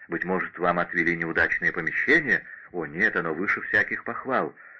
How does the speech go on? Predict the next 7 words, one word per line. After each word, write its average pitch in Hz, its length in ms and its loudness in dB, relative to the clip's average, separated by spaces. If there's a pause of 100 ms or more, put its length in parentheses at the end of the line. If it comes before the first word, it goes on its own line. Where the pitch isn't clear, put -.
(380)
Тогда 107 400 6
позвольте 110 640 2
поблагодарить 104 680 4
вас 98 240 2
за 82 240 -2
вашу 95 240 0
любезность 107 500 2